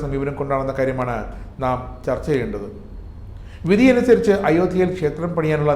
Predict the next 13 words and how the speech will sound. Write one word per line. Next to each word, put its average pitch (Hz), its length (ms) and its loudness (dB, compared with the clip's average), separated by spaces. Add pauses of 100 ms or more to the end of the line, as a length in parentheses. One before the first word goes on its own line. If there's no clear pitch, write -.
നീക്കങ്ങൾക്ക് 139 500 -2 (520)
എല്ലാ 156 260 4
പിന്തുണയും 151 380 0
നൽകിയവരാണ് 135 480 0 (120)
കമൽനാഥ് 151 520 0
മുതൽ 131 260 0
പ്രിയങ്ക 139 440 2
ഗാന്ധി 147 260 2
വരെയുള്ള 127 340 0 (540)
കോൺഗ്രസ് 135 420 -2
തലമുറ 135 400 -2
നേതാക്കൾ. 113 340 -4 (1500)
പ്രിയങ്ക 180 320 6